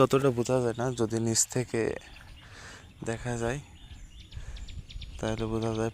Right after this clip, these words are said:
পর্যাপ্ত ফুল। এটা হলো চাল কুমড়ো গাছ। প্রতি বছর আমাদের চাল কুমড়ো হয়, কিন্তু ওই সময় আমরা ঠিকমতো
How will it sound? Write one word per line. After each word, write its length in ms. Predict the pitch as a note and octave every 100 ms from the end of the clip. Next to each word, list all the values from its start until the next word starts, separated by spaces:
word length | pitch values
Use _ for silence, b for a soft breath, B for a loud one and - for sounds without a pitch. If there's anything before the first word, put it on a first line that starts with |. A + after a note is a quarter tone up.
| -
পর্যাপ্ত 440 | A2 A2 A2+ - - -
ফুল। 220 | A2+ A2 - - - - - - B B B B B B B B B B - B B B B B B B B B - B2
এটা 120 | A#2+
হলো 140 | A#2+ A#2+ -
চাল 160 | A#2+ A2+
কুমড়ো 260 | A#2 A#2 A#2 A#2+
গাছ। 160 | C3 - - - - - - B B B B B B B B - - -
প্রতি 220 | C3+ C3 B2+
বছর 220 | B2+ C#3+ C3+
আমাদের 240 | C#3 C3+ -
চাল 160 | C#3 A#2 B2
কুমড়ো 240 | B2 B2+ C3+
হয়, 120 | A#2+ A#2+
কিন্তু 200 | C3 B2
ওই 80 | A#2+ -
সময় 260 | C3 B2+ B2
আমরা 240 | C3 A#2+ A#2+ - - B B B B B B B - -
ঠিকমতো 460 | C3 - C3 B2